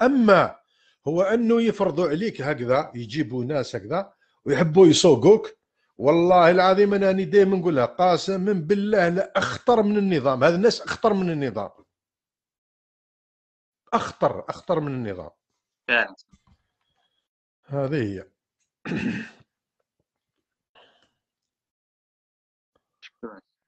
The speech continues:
Speaker 3: نقول كلمة؟ السلام عليكم.
Speaker 1: هاي، وعليكم السلام، تفضل يا عواس.
Speaker 3: الحوار،
Speaker 1: شوف، اسمع،
Speaker 3: الحوار.
Speaker 1: انا نشرب، انا نشرب جغمه نتاع تاي وانت دير فيها كارو.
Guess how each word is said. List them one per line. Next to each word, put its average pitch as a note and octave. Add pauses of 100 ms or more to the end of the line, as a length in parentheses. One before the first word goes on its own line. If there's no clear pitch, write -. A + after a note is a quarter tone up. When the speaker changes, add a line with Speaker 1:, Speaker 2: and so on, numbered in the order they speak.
(1800)
Speaker 3:
نقول G3
كلمة؟ C4+
السلام G#3+
عليكم. F#3+ (540)
Speaker 1:
هاي، C#3+
وعليكم C#3
السلام، C#3+
تفضل D#3
يا C#3+
عواس. A#2 (2500)
Speaker 3:
الحوار، A#3
Speaker 1:
شوف، G3
اسمع، F#3
Speaker 3:
الحوار. - (240)
Speaker 1:
انا D#3
نشرب، D#3
انا C#3+
نشرب C#3
جغمه C#3+
نتاع C#3+
تاي F3+
وانت E3+
دير D3+
فيها C3+
كارو. A2